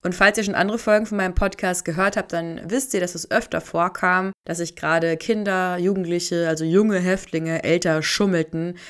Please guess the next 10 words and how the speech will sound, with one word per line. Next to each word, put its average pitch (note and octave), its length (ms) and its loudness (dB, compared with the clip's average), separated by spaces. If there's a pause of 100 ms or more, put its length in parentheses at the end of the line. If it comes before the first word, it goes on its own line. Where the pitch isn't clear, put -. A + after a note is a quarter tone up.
(200)
bei C#3+ 160 4
ihrer E3 140 2
Registrierung F3 600 -2
im D#3+ 80 -2
Lager E3 400 2
also D#3 180 -2
ein D#3+ 80 -6
anderes D#3 440 -4
Geburtsjahr E3+ 760 -2 (100)
angaben. - 680 -6